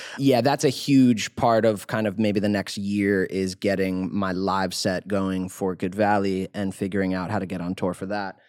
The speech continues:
Speaker 2: Acting, the goals are fucking endless. I wanna get r-,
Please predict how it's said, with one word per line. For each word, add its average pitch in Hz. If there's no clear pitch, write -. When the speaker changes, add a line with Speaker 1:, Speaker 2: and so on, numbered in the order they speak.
Speaker 2:
Acting, 98
the 92
goals 87
are 82
fucking -
endless. 85
I 127
wanna 151
get 139
r-, 127